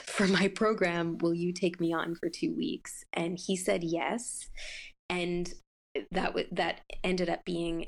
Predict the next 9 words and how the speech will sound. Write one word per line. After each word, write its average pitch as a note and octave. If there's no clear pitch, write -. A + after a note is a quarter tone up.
turning E3+
into E3
four D#3+
years -
together E3
of, F3
uh, -
building F3
fine D3+